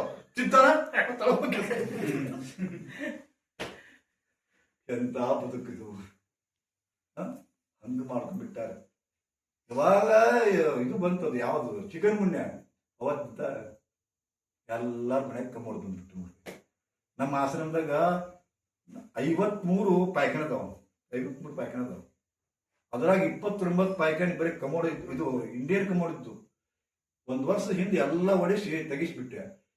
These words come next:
ಯಾಕಂದ್ರೆ ಎಲ್ಲರೂ ಬರ್ತಾರ, ಇಂಡಿಯನ್ "ಏ ಬೇಡ್ರಿ, ಬ್ಯಾರೆ ರೂಮ್ ಕೊಡ್ರಿ" ಅಂತಾರೆ.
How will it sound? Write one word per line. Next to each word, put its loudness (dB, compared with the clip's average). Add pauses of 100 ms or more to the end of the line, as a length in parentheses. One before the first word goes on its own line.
(140)
ಯಾಕಂದ್ರೆ 6
ಎಲ್ಲರೂ 4 (400)
ಬರ್ತಾರ, 2 (800)
ಇಂಡಿಯನ್ 4
"ಏ 4
ಬೇಡ್ರಿ, 4
ಬ್ಯಾರೆ 0
ರೂಮ್ -2
ಕೊಡ್ರಿ" -8
ಅಂತಾರೆ. -18